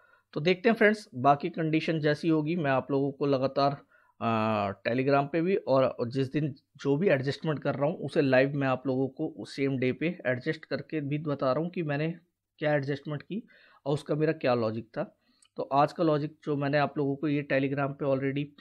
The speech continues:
पोस्ट कर रखा था, कल ही पोस्ट कर दिया था कि I waiting thirty four thousand level for something to this in trade, because मुझे चौंतीस हज़ार के लेवल के आसपास कुछ करना था और चौंतीस एक सौ आने पर मैंने वो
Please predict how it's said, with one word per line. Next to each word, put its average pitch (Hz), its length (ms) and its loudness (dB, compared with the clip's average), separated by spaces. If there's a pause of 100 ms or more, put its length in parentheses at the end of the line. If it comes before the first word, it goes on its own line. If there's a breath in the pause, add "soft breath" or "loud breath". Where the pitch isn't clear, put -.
(160)
पोस्ट 143 220 -4
कर 139 160 -4
रखा 151 300 -4
था, 190 220 -2 (560 soft breath)
कल 156 260 4
ही 214 220 0
पोस्ट 175 340 -2
कर 170 140 -2
दिया 175 180 4
था 185 120 -2
कि 185 120 -4 (100)
I 139 140 4
waiting 151 320 -2 (120)
thirty 143 300 -2
four 156 240 -6
thousand 147 400 -2
level 151 340 -2
for 147 160 -4
something 139 500 -6
to 127 220 -6
this 131 220 -6
in 120 260 -4
trade, 185 260 -4 (720 loud breath)
because 190 320 -2
मुझे 156 220 -2
चौंतीस 165 380 -2
हज़ार 151 200 0
के 160 100 -4
लेवल 147 240 0
के 143 120 -4
आसपास 135 360 -2
कुछ 143 160 -6
करना 143 340 -2
था 214 140 -2
और 139 380 -4
चौंतीस 139 340 -6
एक 131 140 -4
सौ 151 140 -12
आने 131 240 -2
पर 135 180 -8
मैंने 120 240 -2
वो 113 220 -6